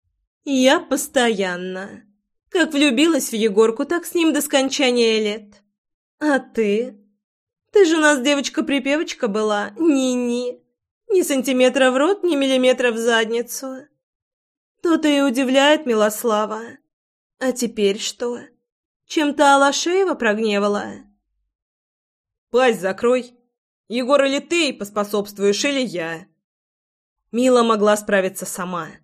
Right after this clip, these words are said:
Дать отпор не впервой. Зоя всегда ее троллила, опыт остался. "Тойский, оперативно ты".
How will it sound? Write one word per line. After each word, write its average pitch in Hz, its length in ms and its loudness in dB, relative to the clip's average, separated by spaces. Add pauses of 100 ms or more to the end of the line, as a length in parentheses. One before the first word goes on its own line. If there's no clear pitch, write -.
(460)
Дать 277 340 0
отпор 262 520 -4
не 220 160 2
впервой. 208 760 -4 (520)
Зоя 285 320 2
всегда 302 460 -4
ее 170 260 -2
троллила, 185 520 -2
опыт 233 340 0
остался. 214 680 -4 (1200)
"Тойский, 233 920 0
оперативно 240 880 0
ты". 147 440 -16